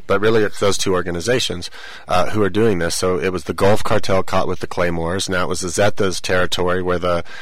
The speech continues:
improvised explosive device was, was used.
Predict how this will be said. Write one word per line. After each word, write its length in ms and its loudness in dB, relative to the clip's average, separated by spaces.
improvised 480 2
explosive 520 2
device 420 -2
was, 380 -8
was 280 -6
used. 400 -4